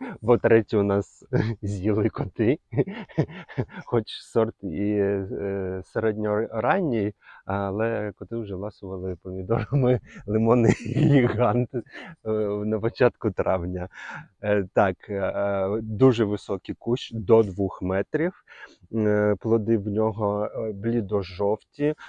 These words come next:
Е, якраз будуть перекликатися з нашим півоном лимон шифон. І цей,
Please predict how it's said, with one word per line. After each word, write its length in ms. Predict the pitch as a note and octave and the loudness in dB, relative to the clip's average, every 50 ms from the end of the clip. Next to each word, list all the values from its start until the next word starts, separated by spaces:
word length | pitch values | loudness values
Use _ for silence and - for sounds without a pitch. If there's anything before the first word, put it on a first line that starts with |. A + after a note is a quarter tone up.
| - - - _ _ - | -20 -20 -20 _ _ -4
Е, 120 | A2+ A#2 | -2 0
якраз 340 | A#2 A#2 - - C3 A#2+ A2+ | 0 0 2 2 2 2 2
будуть 260 | A2 A#2 G#2 G#2 - | 0 -4 -4 -4 -8
перекликатися 840 | _ - A2 A2+ - - A#2 A2+ - - G#2 F#2+ - - - G2+ F#2 | _ -4 -4 -4 -2 -2 -2 -2 0 0 -2 -2 -2 -6 -8 -6 -4
з 60 | G2+ | -2
нашим 540 | G#2 A2 A#2+ A#2 - - - - D3 A#2+ G2+ | 0 0 0 0 -2 -4 -4 -2 -2 -2 -2
півоном 640 | - A#2+ G#2 F2 F#2 G2+ F#2+ G2 G#2 G#2 G2+ G2+ | -4 -4 -4 -2 -2 -2 0 0 0 -2 -2 -4
лимон 380 | G2+ G2 A#2+ B2 B2+ C3 B2 A#2 | -2 -2 0 4 4 4 4 2
шифон. 640 | - - - G#2+ - - - C3 C3+ D#3 A3 A#3+ - _ - - - C#3+ B2+ A#2 - _ A2 | -4 -4 -4 -4 -4 -4 0 2 4 4 4 2 0 _ -14 -8 -6 -4 -4 -4 -6 _ 4
І 840 | A2 B2 B2 B2 B2+ B2+ B2+ B2+ B2+ B2+ B2+ B2+ A#2+ A#2+ A2+ G#2+ - - A2 - | 6 6 8 8 8 6 6 6 8 8 8 8 8 6 4 2 0 -4 -12 -16
цей, 340 | - - A2+ G#2 G#2+ G#2+ | 0 2 2 4 2 0